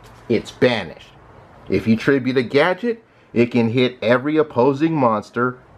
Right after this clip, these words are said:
your opponent controls. And of course, <laughs> the textbook Ancient Gear badassery, only at high rent.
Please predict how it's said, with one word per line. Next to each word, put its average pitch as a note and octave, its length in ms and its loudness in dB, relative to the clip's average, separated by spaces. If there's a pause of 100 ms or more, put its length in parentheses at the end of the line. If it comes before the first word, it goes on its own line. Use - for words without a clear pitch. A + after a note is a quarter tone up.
(200)
your G2+ 200 4
opponent G2 480 0
controls. A#2 760 -2 (1160)
And G2 200 0
of C#3 140 0
course, G#3 480 0 (360)
<laughs> - 360 -20
the F#2 880 -4 (1800)
textbook D#3 880 0 (560)
Ancient C3+ 400 0
Gear C#3+ 200 4
badassery, C#3+ 1000 -2 (180)
only F#3 560 0
at A2+ 140 -8
high A2+ 320 -2
rent. C#3 380 -4